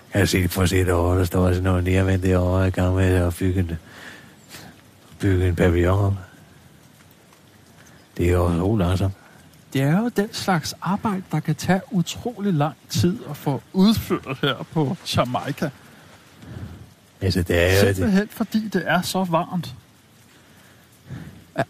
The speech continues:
Speaker 2: arbejde, det er ikke noget, man rigtig gider.
Speaker 1: Det kender du fra hele det, det Sydamerika og det Caribiske Hav, at der er simpelthen den der varme,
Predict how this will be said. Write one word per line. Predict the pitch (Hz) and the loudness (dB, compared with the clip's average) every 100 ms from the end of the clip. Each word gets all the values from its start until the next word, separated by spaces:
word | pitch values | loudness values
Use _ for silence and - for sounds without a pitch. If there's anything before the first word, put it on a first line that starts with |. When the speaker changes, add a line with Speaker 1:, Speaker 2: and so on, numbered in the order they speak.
| - | 0
Speaker 2:
arbejde, | 196 226 185 156 | 0 0 -2 -4
det | 147 190 180 | 0 2 4
er | 180 | 2
ikke | - | 0
noget, | 156 175 | 2 2
man | 185 131 117 - - - _ _ - - - - _ - - - | 2 0 -2 -10 -20 -20 _ _ -20 -20 -20 -20 _ -20 -20 -4
rigtig | 151 165 196 | 0 2 0
gider. | 214 285 262 - - - - _ | 2 2 2 -4 -10 -20 -20 _
Speaker 1:
Det | 98 87 | -6 -2
kender | 90 87 95 | 2 2 2
du | 92 | 0
fra | 92 | 0
hele | 90 95 104 107 104 | 0 0 0 0 2
det, | 95 - | 0 0
det | 104 98 | 0 0
Sydamerika | - 101 107 107 107 104 98 90 98 95 95 92 92 | 0 0 2 2 2 2 0 2 2 2 2 2 2
og | |
det | 92 92 | 2 2
Caribiske | 92 92 101 104 101 - | 2 2 2 0 -2 0
Hav, | 92 90 98 104 104 | 2 4 4 2 0
at | - | 2
der | 95 | 2
er | 95 | 2
simpelthen | 90 101 104 101 | 2 0 0 2
den | 101 101 | 0 2
der | 101 | 2
varme, | 90 92 104 | 4 2 0